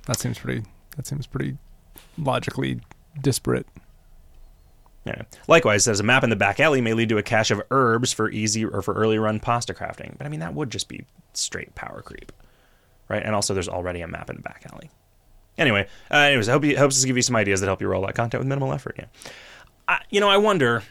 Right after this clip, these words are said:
Speaker 1: It's not just a question of just rolling out arbitrary content, though, right? Like, that's, we have, we have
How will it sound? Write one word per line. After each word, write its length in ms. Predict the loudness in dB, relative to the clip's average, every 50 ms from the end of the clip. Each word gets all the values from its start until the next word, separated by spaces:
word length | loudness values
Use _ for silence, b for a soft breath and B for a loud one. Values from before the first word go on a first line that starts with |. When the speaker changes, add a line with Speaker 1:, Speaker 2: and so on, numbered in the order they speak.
| -20 -8 -2
Speaker 1:
It's 120 | 0 2 2
not 120 | 2 2 2
just 100 | 2 0
a 60 | 2
question 240 | 2 2 4 4 2
of 100 | 2 2
just 200 | 2 0 0 2
rolling 340 | 2 4 4 4 4 2
out 100 | 2 4
arbitrary 360 | 4 4 2 2 -2 -6 -6 -8
content, 500 | -6 -4 -2 -2 -2 -2 -4 -6 -6 -6
though, 160 | -6 -6 -4
right? 140 | -4 -2 -2
Like, 140 | -2 0 2
that's, 400 | 2 2 2 2 -2 -6 -6 -8 -14 -20 _ _ _ _ _ _ _ B B B B B B B
we 160 | B 6 8
have, 140 | 8 8 6 6
we 140 | 6 6
have 180 | 8 8 6 4